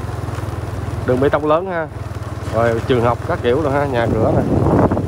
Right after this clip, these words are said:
Vân vân ha. Cho anh chị mình thấy là mảnh đất của mình là đường xá rất là thuận tiện luôn. Từ thành phố Hồ Chí Minh mà anh chị mình, à, chạy vô tới đất là một trăm bốn mươi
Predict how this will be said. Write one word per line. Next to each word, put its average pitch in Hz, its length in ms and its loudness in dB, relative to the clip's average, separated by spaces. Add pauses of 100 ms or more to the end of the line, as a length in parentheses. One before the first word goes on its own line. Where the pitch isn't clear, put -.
(480)
Vân - 260 2
vân 135 160 -2
ha. 135 180 -2 (2750)
Cho 127 80 0
anh 127 140 -2
chị 117 100 2
mình 120 120 -2
thấy 143 180 0
là 123 180 2
mảnh 113 160 -2
đất 147 160 0
của 143 60 -6
mình 127 180 0
là 120 240 2
đường 110 200 -2
xá 135 220 0
rất 175 140 -2
là 139 80 -2
thuận 110 180 -6
tiện 110 240 -6
luôn. 127 140 0 (1160)
Từ 110 120 -2
thành 110 160 -2
phố 143 160 2
Hồ 123 140 0
Chí 139 140 -2
Minh 135 200 0
mà 110 100 2
anh 107 100 -2
chị 104 160 -2
mình, 117 200 -4
à, 110 180 -2
chạy 101 220 -4
vô 127 120 -2
tới 139 120 -2
đất 156 160 -4
là 117 240 -2
một 107 260 -4
trăm 120 200 -4
bốn 160 240 -2
mươi 139 140 -2